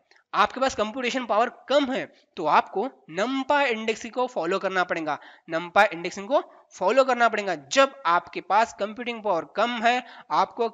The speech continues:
कम टाइम के अंदर आपको ऑपरेशन परफॉर्म करने हैं तब, राइट? और यहाँ पर मैं आपको प्रूफ के साथ दिखाना चाहूंगा कि ये किस तरीके से काम करता है। तो यहाँ पर just मैंने आपको बता भी दिया है, ये वार्निंग है,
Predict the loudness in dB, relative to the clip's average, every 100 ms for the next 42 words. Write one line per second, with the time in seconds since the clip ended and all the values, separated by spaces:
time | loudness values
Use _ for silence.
0 | -4 0 0 2 0 0 -4 -8 -2 -2
1 | 0 0 -4 0 0 0 -2 -4 -8 -8
2 | -8 -10 -2 -2 -2 -6 -8 -6 -4 -2
3 | -2 -6 _ _ _ -2 0 0 -4 -20
4 | -20 -8 0 0 2 0 0 -2 -10 -10
5 | -6 -4 -4 -4 -4 -2 -2 0 0 -2
6 | 0 -2 -4 -18 -18 -8 -8 -8 -8 -8
7 | -8 -2 -2 0 -2 -4 -6 -4 -2 -2
8 | -4 -6 -8 -6 -4 -4 -8 -10 -4 -2
9 | -2 -4 -4 -4 -6 -12 _ _ -10 -8
10 | -2 -2 0 -2 -4